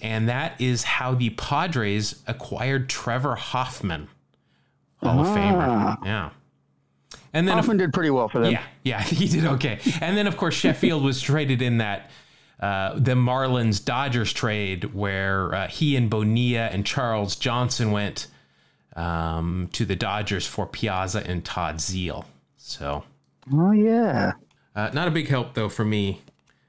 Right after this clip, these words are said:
Speaker 1: uh, in the war department. Next, we've got lefty for the Giants, Trevor Wilson.
Speaker 2: No recollection.
Speaker 1: Uh, I don't remember the name.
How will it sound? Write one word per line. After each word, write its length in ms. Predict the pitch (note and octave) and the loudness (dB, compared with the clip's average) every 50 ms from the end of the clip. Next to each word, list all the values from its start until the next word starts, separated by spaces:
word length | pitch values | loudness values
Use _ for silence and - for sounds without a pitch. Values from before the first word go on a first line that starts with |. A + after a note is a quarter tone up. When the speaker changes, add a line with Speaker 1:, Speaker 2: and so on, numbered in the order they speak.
| _ _ - | _ _ -10
Speaker 1:
uh, 120 | - D#2+ - - | -8 -8 -6 -4
in 120 | G#2 G2+ | -2 -2
the 100 | G2 G2 | -2 -2
war 220 | G2 A#2 D3 E3 | 0 0 0 2
department. 460 | E3 D#3+ D#3+ - E3 D#3 - - - - | 0 0 -2 -2 -2 -4 -4 -6 -4 -2
Next, 300 | E3+ G3+ G#3 - - - | -2 -2 -2 -2 0 0
we've 180 | D3 C3+ C3 | 0 0 0
got 280 | - D#3+ C3 B2+ - A#2+ | -2 -4 -4 -4 -2 -2
lefty 500 | A#2 B2+ C#3+ D#3 - - - E3 D3 C#3+ | -2 0 0 -2 -4 -4 -2 -2 0 -2
for 320 | C3 - - A#2 A#2 A2+ | -2 -2 0 0 2 2
the 200 | G#2+ G#2 G#2 G2+ | 0 0 -2 -2
Giants, 720 | G2 - A#2 A2+ A#2+ C3+ E3+ G3+ G#3 - - - - - - | -2 -2 -2 -2 0 0 0 -2 -2 -4 -4 -6 -6 -8 -10
Trevor 420 | - - - C#3 A#2+ G#2+ A#2+ G#2+ | -8 -4 -2 -2 -2 0 0 0
Wilson. 520 | G2+ F#2 G2+ B2 C#3+ - - - A#3 B3+ B3 - - - _ _ _ _ _ - - - - _ _ _ _ _ _ _ _ _ _ _ _ _ _ _ _ _ _ _ _ _ _ _ _ _ _ _ _ - | 0 0 0 0 0 0 -2 -2 -2 -2 -4 -6 -12 -20 _ _ _ _ _ -20 -20 -20 -20 _ _ _ _ _ _ _ _ _ _ _ _ _ _ _ _ _ _ _ _ _ _ _ _ _ _ _ _ 0
Speaker 2:
No 180 | - A2 B2+ C#3+ | 2 2 4 4
recollection. 600 | C3+ B2+ A#2 - A#2+ G#2 G2+ - - - - - - - _ - _ - - _ _ - | 2 2 2 2 2 2 2 0 0 -4 -6 -6 -8 -20 _ -20 _ -20 -20 _ _ -4
Speaker 1:
Uh, 80 | C3 D#3 | -4 -2
I 80 | - D4 | 0 0
don't 120 | D#4+ D#4+ | 2 2
remember 300 | D#4 B3 A3 G3+ E3 C#3+ | 4 4 4 4 4 2
the 120 | C3 A#2 A#2+ | 2 2 2
name. 440 | A#2+ C3 B2+ A2+ A2+ A#2 A#2+ B2 | 2 2 2 2 2 2 2 0